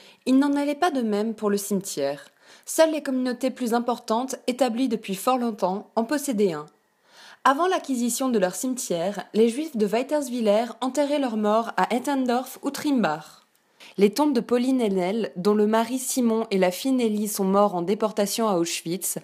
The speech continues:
celles de Marx Meyer, dernier Hazan et bedeau de la communauté, et de sa femme Mélanie, celles de leur fille Julienne, dernière mariée de la communauté, et de son mari Léon Blore.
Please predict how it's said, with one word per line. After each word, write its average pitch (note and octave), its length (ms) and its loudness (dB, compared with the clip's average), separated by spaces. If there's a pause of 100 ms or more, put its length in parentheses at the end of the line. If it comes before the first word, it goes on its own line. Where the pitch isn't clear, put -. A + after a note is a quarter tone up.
(220)
celles C4 260 4
de A3+ 60 4
Marx B3+ 460 0
Meyer, G#3+ 480 2 (380)
dernier C4+ 400 6
Hazan A#3 480 2
et G3+ 80 2
bedeau A3 400 2
de F#3+ 100 2
la F3 100 2
communauté, G#3+ 720 0
et G3+ 40 0
de G3 80 -2
sa F#3+ 180 0
femme B3 260 0
Mélanie, G3 560 0 (260)
celles C4+ 280 4
de A#3+ 80 6
leur A3 180 2
fille A3 160 -6
Julienne, G3+ 540 0
dernière B3 380 2
mariée G#3+ 360 2
de F#3+ 100 0
la F3 120 2
communauté, F#3+ 640 -2 (320)
et G3+ 80 6
de A#3 100 4
son A#3+ 140 0
mari A3+ 260 4
Léon G#3+ 240 4
Blore. D3+ 500 -2